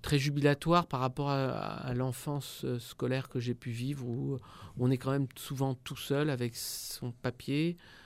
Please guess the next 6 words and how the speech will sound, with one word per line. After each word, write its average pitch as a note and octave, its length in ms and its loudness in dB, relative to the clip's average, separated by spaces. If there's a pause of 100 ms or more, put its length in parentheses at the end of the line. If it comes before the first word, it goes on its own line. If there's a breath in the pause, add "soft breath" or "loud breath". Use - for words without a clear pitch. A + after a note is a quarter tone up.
(540 soft breath)
ses C3+ 460 0
idées C#3+ 320 4
et C3 120 2
sa - 320 2
note C3 360 6
finale. A#2 800 2